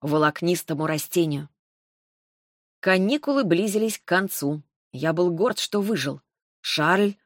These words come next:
должно быть, заметил это и сказал: «Ты в Пондуа одно лето пробыл, ты пока ничего не видел». «Почему?» «Когда здесь тяжело,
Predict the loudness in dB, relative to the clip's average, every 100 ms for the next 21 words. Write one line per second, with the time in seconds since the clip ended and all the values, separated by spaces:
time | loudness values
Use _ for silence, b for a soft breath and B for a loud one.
0 | _ -2 0 0 0 0 0 0 0 0
1 | 0 0 0 -4 -4 -4 -2 -2 -4 _
2 | _ _ _ _ _ -4 -2 0 0 4
3 | 4 6 4 4 2 4 4 6 4 4
4 | 2 0 2 2 0 -4 _ _ -6 -2
5 | 0 2 0 0 2 2 2 2 4 2
6 | 2 -4 _ _ _ -6 -2 0 2 2
7 | 0 -6 _ _ _ _ _ 0 4 6
8 | 4 4 0 0 0 4 4 4 2